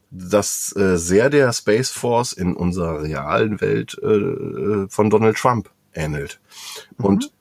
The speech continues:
Speaker 1: und, äh, die Leute von der Space Force, äh, von Donald Trump haben die Serie ver-, ähm,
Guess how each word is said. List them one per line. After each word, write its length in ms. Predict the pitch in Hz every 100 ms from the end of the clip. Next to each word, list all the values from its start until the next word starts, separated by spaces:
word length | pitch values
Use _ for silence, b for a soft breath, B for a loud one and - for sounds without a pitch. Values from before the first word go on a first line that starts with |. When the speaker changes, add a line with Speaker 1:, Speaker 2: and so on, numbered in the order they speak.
| -
Speaker 1:
und, 400 | 95 85 - 98
äh, 280 | 92 90
die 140 | 80 85
Leute 520 | 90 98 107 95 90 - _ - 50
von 240 | - 90
der 80 | 87
Space 260 | - 90 -
Force, 460 | - 90 85 -
äh, 220 | 82 78
von 180 | - 82
Donald 240 | 80 80 73
Trump 320 | - 110 139
haben 260 | 113 123 123
die 220 | 117 110
Serie 400 | 104 123 127 85
ver-, 360 | - 76 73 - B B B B -
ähm, 400 | 76 73 69